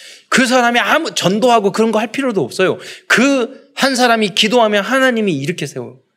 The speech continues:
제가 찢어진 베일이라는 그 책을 지난, 어, 지난번 읽었는데 그 사람이 혼자 코란 읽으면서 자기가 병, 질병이 있는데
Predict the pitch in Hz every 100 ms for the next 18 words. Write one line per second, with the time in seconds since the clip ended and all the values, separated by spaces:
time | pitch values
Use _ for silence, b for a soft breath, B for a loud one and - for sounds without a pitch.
0 | - 101 - _ _ _ _ - 196 196
1 | 220 226 196 185 160 160 156 151 147 139
2 | 131 - 139 127 127 127 123 b b b
3 | 127 127 123 - 131 127 123 117 110 143
4 | 139 156 135 120 208 190 101 - b b
5 | b - 262 247 254 233 233 240 220 285
6 | 254 247 - 302 269 226 196 196 185 180
7 | 254 214 113 - b b b b b -
8 | 208 196 220 214 214 214 - 196 220 214
9 | 165 151 151 151 202 139 107 -